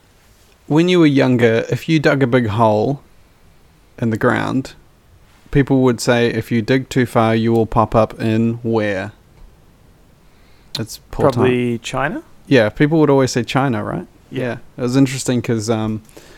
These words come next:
Speaker 1: uh, Gemma's in England and she said that people would say they pop up in Australia there, which I found interesting. It's a local kind of a twist on each person's thing.
Speaker 2: Yeah, I think China is because we were heavily influenced by America,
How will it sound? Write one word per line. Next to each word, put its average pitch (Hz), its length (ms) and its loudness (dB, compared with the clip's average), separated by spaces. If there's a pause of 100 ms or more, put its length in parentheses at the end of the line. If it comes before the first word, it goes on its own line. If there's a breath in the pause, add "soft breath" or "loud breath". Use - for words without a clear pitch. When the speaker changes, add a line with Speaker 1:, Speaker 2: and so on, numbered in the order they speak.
(220 loud breath)
Speaker 1:
uh, 123 100 -6
Gemma's 113 400 2
in 110 280 -2
England 107 440 -2
and 107 160 -6
she 113 120 -8
said 107 280 -6
that - 400 -6
people 113 260 -4
would 107 160 -4
say 107 200 -4
they 104 140 -4
pop - 280 -6
up - 140 -6
in 101 100 -6
Australia 117 640 -6 (120)
there, - 260 -10 (300)
which - 160 -12
I 110 60 -4
found 104 260 -8
interesting. 120 500 -10 (840)
It's - 120 -20
a 123 60 -6
local 120 420 -4
kind 117 200 -4
of 113 120 -6
a 117 60 -6
twist - 400 -8
on 110 140 -4
each - 340 -12 (560)
person's - 600 -12
thing. 127 300 -12 (500)
Speaker 2:
Yeah, 156 160 -4
I 131 40 -8
think 170 180 -8
China 190 400 -4
is 127 500 -6
because 123 380 -10
we 123 200 -4
were 110 240 -6
heavily 120 300 -10
influenced 110 360 -12
by 104 200 -6
America, 101 480 -16